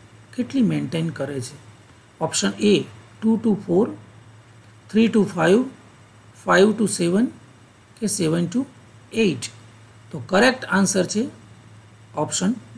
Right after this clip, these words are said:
ડી, સાતથી આઠ જેટલી પીએચ જાળવી રાખે છે. તો મિત્રો, યોગ્ય ખાતરનો જો ઉપયોગ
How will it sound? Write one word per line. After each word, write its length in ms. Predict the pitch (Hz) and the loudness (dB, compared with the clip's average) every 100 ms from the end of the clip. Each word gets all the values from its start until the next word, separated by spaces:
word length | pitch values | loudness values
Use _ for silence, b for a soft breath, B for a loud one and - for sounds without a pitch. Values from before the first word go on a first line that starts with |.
| 123 | -4
ડી, 180 | 175 147 - - - - - | -2 -2 -4 -16 -20 -20 -16
સાતથી 680 | - 190 185 - - 247 - - | -6 0 0 0 -2 -2 -2 0
આઠ 300 | 202 240 185 | 2 2 2
જેટલી 320 | 185 190 202 | -2 0 -2
પીએચ 500 | - 165 180 190 - - - - - - 123 | -2 0 0 -2 -8 -14 -20 -20 -20 -14 -10
જાળવી 340 | 135 135 147 | -10 -10 -10
રાખે 300 | 135 127 131 | -10 -12 -14
છે. 280 | 117 - - - - - | -16 -16 -20 -20 -20 -12
તો 60 | 160 | -8
મિત્રો, 260 | 156 170 | -6 -4
યોગ્ય 380 | 147 175 214 208 | -2 0 0 -2
ખાતરનો 420 | - 160 175 165 | -4 -6 -6 -4
જો 160 | 151 160 | -4 -6
ઉપયોગ 260 | 143 165 | -6 -8